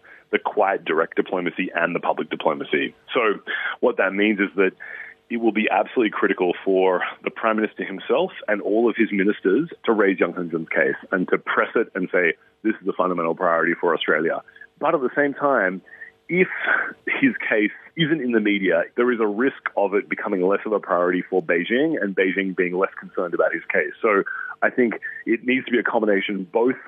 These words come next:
of the private direct diplomacy advocating for his release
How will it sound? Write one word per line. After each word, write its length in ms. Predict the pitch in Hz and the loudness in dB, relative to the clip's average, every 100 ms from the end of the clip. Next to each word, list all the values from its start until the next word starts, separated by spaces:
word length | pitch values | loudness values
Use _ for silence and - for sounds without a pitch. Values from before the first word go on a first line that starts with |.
| - | -2
of 180 | 95 92 | -2 0
the 100 | 98 | -2
private 600 | - 127 113 117 113 - - - - | -2 0 2 2 0 -4 -20 -20 -4
direct 420 | 110 95 117 - | 0 2 0 0
diplomacy 800 | 120 - 113 120 - 156 143 120 - | -4 0 0 0 0 2 2 0 -2
advocating 500 | 107 104 - 101 101 - | -2 0 0 0 0 0
for 160 | 104 | -2
his 120 | 98 90 | 0 0
release 260 | 104 120 | 0 0